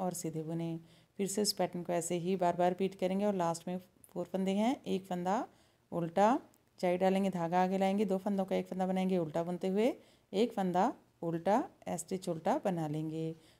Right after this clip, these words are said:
रॉ फिफ्टीन कंप्लीट हो गई है। रॉ सिक्सटीन रॉन्ग साइड, सेम रॉ सेकंड की तरफ बुनकर कंप्लीट करेंगे। रॉ सेवनटीन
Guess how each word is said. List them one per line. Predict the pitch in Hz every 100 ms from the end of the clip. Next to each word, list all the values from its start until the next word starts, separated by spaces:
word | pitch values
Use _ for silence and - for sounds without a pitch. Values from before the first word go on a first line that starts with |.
| _
रॉ | 180 208
फिफ्टीन | 240 190 - 185 185
कंप्लीट | 180 170 165 175 208 -
हो | 175
गई | 165 180 196
है। | 196 247 370 - - _
रॉ | 175 185
सिक्सटीन | 233 - 185 - 196 196
रॉन्ग | 180 165 175
साइड, | 190 214 233
सेम | - 175 175
रॉ | 175 180
सेकंड | 180 165 208 233
की |
तरफ | 202 165 160
बुनकर | 156 180 254
कंप्लीट | 214 160 160 156
करेंगे। | 156 156 160 156 156 156 - _ _ _ _ _ _ _ _ _ _ _ _ _ _ -
रॉ | 185 233
सेवनटीन | 208 180 180 170 208 294